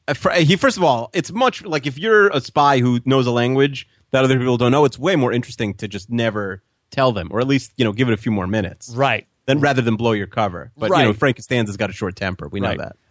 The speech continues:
Speaker 2: Uh, I mean, and this is a thing that we've seen in a million different, uh, T V shows and movies, this person who <laughs> understands the language.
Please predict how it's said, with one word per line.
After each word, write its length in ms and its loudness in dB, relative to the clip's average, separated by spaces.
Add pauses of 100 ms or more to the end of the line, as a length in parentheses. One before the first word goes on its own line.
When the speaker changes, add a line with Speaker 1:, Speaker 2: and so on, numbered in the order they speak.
Speaker 2:
Uh, 200 2
I 140 2
mean, 200 0
and 140 0
this 160 0
is 120 0
a 140 2
thing 220 -4
that 100 -2
we've 160 -6
seen 260 -2
in 120 -4
a 40 0
million 680 0
different, 500 -4
uh, 200 2
T 180 -12
V 140 -6
shows 320 0
and 100 -4
movies, 480 2
this 220 -6
person 440 -2
who 340 -2
<laughs> 60 2
understands 480 -2
the 80 -12
language. 380 0